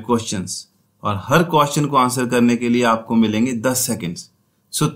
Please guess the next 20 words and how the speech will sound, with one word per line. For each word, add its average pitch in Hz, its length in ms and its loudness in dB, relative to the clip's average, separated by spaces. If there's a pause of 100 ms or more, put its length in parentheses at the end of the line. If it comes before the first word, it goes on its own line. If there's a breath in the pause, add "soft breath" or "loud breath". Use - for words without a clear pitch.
(100)
think 175 240 6
carefully 123 500 0
and 104 140 0
answer, 90 320 -6
okay? - 180 -8 (840)
Let 151 280 2
us 123 160 -2
get 104 120 0
started। - 540 -8 (2000)
Your 160 200 2
first 208 420 2
question 139 380 2
is, 160 260 -4 (480)
which 196 340 2 (120)
mammal 139 340 2 (140)
has 120 340 0 (280)
strongest 196 640 4
bite? - 280 -10 (840)
इनमें 165 340 6
से 156 320 -4